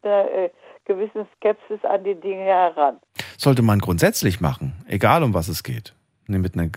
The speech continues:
Speaker 2: mit
Speaker 1: Richtig.
Speaker 2: Grundskepsis dran gehen. Ja.
Speaker 1: Richtig.
Speaker 2: Ich schaff das nicht immer, ich bin manchmal sehr leichtgläubig, aber, ähm, manchmal werde ich dann doch sehr hellhörig und hinterfrage gewisse
Speaker 1: Ja,
Speaker 2: Dinge.
Speaker 1: da, da,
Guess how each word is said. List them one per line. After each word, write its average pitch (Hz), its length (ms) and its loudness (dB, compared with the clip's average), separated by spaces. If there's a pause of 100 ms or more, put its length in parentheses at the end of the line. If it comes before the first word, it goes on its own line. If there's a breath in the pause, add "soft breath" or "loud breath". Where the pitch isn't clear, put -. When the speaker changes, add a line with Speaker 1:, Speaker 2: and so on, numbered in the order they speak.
(140)
Speaker 2:
mit 90 180 -2
Speaker 1:
Richtig. - 120 -4
Speaker 2:
Grundskepsis 92 720 -4
dran 71 260 -6
gehen. 64 280 -6 (600)
Ja. 147 160 -2
Speaker 1:
Richtig. 143 220 -10
Speaker 2:
Ich 131 100 4
schaff 151 140 2
das 131 160 0
nicht 113 140 0
immer, 139 160 2
ich 107 80 0
bin 107 100 -4
manchmal 107 280 0
sehr 92 160 0
leichtgläubig, 107 680 0
aber, 87 260 -2 (640 soft breath)
ähm, 92 500 -6
manchmal 110 280 -4
werde 98 80 0
ich 95 60 -4
dann 90 120 -4
doch 90 120 -4
sehr 85 160 -4
hellhörig 85 560 -4
und 92 160 -8
hinterfrage 85 640 -6
gewisse 80 300 -6
Speaker 1:
Ja, 156 40 0
Speaker 2:
Dinge. 180 360 0 (920)
Speaker 1:
da, 180 300 0
da, - 160 2